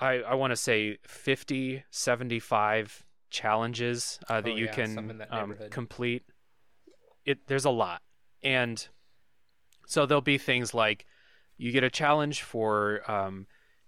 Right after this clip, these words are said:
Speaker 1: killing this person by pushing them off a building, or, like, you get a, you get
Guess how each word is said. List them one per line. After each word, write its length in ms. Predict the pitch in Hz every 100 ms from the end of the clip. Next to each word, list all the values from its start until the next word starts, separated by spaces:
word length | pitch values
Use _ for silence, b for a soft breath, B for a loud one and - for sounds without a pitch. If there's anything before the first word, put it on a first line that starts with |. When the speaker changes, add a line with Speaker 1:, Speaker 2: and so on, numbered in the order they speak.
| -
Speaker 1:
killing 300 | 160 160 151
this 160 | 143
person 500 | - 139 139 139 131
by 540 | 113 110 110 107 110 113 -
pushing 400 | - 139 143 131
them 200 | 127 117
off 260 | 113 123
a 60 | 117
building, 500 | 110 95 87 - - _
or, 300 | 113 110 104
like, 340 | 98 101 -
you 180 | 113 123
get 140 | 131 127
a, 100 | 117 _ _ _ _ _
you 380 | 127 120 113 104
get 300 | 120 113